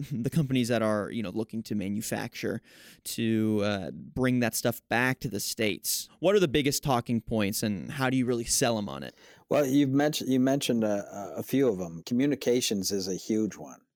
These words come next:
Speaker 2: just from a time zone, timeline, when you can talk to people. And then <sighs> it's a lot easier to jump on a plane and fly from even California to New York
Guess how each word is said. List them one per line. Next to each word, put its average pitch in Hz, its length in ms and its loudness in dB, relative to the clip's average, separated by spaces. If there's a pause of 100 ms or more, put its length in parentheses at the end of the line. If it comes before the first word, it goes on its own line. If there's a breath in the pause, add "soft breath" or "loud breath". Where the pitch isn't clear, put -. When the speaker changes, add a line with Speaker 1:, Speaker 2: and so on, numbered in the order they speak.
(100)
Speaker 2:
just 127 200 2
from 113 200 0
a 90 340 -2 (300)
time 123 320 4
zone, 110 580 2
timeline, 107 640 0 (500)
when 135 320 0
you 131 80 2
can 107 160 -2
talk 104 320 -2
to 104 80 0
people. - 560 -4 (380 soft breath)
And 120 160 2
then 120 280 2 (440 loud breath)
<sighs> - 460 -20
it's - 160 -4
a 131 40 2
lot 139 260 2
easier 139 360 2
to 104 100 -2
jump 120 300 -2
on 120 100 0
a 110 80 -4
plane 110 580 -4 (400)
and 110 140 -4
fly 107 720 -2 (480)
from 101 540 -4 (100)
even 120 280 -2
California 120 680 0
to 104 140 2
New 107 180 0
York 107 580 0